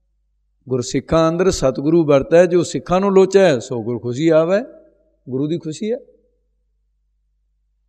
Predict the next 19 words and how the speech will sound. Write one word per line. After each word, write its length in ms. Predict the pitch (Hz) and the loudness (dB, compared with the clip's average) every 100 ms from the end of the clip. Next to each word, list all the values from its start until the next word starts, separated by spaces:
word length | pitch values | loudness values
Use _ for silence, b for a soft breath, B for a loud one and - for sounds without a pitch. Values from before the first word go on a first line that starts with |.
| _ _ _ _ _ _ _ _ _ _ _ _ _ 143 | _ _ _ _ _ _ _ _ _ _ _ _ _ -2
ਆ 260 | 143 151 | 2 2
ਕੇ 160 | 165 170 | 2 -2
ਉਹਨੇ 220 | 160 160 | -2 -2
ਹੱਥ 280 | 131 127 135 | -2 -4 -6
ਜੋੜ 260 | 135 123 123 | -6 -6 -6
ਲਏ 300 | 131 127 120 _ _ _ _ _ _ _ _ _ _ _ _ _ _ _ _ _ _ _ _ _ _ _ _ _ _ _ | -6 -6 -10 _ _ _ _ _ _ _ _ _ _ _ _ _ _ _ _ _ _ _ _ _ _ _ _ _ _ _
ਤੇ 120 | 131 | -8
ਉਹਨੂੰ 220 | 151 156 | -6 -6
ਫੜ 220 | 139 127 135 | -6 -6 -4
ਕੇ 160 | 156 | -6
ਤਾਂ 140 | 131 127 | -6 -6
ਲੈ 180 | 120 | -8
ਕੇ 140 | 123 147 | -8 -4
ਆਇਆ 240 | 143 147 | -2 -4
ਸੀ 160 | 147 165 | -6 -12
ਵਿਚਾਰਾ, 340 | 170 156 139 | -10 -8 -6
ਐਂ 140 | 143 139 | -6 -6
ਤਾਂ 140 | 156 | -8
ਉਹ-, 580 | 123 135 135 127 127 | -8 -14 -16 -16 -16